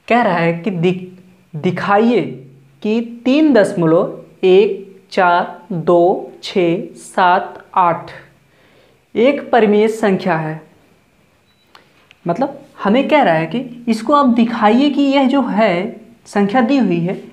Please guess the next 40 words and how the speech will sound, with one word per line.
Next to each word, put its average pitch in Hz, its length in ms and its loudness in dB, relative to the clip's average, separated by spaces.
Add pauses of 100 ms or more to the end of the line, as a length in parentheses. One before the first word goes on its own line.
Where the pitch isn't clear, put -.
(360)
यह 269 180 2
एक 262 240 -2
परिमेय 208 280 2
संख्या 165 380 -4
है। 156 180 -14 (580)
इसी 269 300 0
चीज़ 302 300 0
को 269 80 0
ये 277 140 4
दूसरे 226 400 0
शब्द 185 300 -4
में 170 160 0
आपसे 165 280 -2
question 165 360 -2
कर 165 160 -4
रहा 156 260 -4
है। 160 60 -10 (500)
मतलब 170 420 -6 (500)
क्वेश्चन 185 280 0
पूछने 226 300 -2
के 240 60 -12
कई 294 180 -2
तरीके 233 320 -2
होते 220 200 -2
हैं, 226 60 -2
एक 226 140 -2
ही 240 80 -2
चीज़ 240 220 -4
को 240 80 -4
घुमा 196 280 0
फिरा 220 240 0
के 220 120 0
कई 220 180 2
तरीके 220 280 0
से 226 120 -6
बोला 247 220 2
जा 254 160 2
सकता 214 280 -2
है 202 60 -2
ना, 262 100 -6